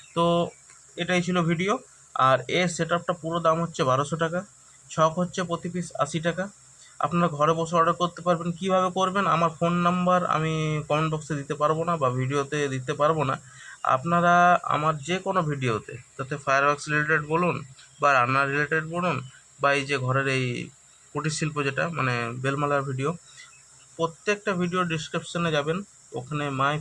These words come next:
Facebook পেজ লিংক, my Instagram আইডি সব দেওয়া আছে। Instagram-এ অ্যাক্টিভ আমি খুব কম থাকি, কারণ সময় হয় না।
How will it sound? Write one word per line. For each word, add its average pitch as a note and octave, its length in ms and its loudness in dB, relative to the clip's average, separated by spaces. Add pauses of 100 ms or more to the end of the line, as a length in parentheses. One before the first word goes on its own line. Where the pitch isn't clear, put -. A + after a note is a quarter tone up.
Facebook C3+ 360 -6 (100)
পেজ C#3 180 -2
লিংক, D3 240 -4 (560)
my C#3 140 2 (100)
Instagram C#3+ 400 0
আইডি D3 260 -2
সব E3 300 0
দেওয়া D#3 180 4
আছে। D#3+ 200 -2 (380)
Instagram-এ E3 480 2
অ্যাক্টিভ D#3+ 340 -2
আমি D#3 180 2
খুব D#3 180 -4
কম D3 200 2
থাকি, D3+ 240 -4
কারণ D3+ 200 -2
সময় C#3 300 0
হয় D3 140 -2
না। E3 120 -4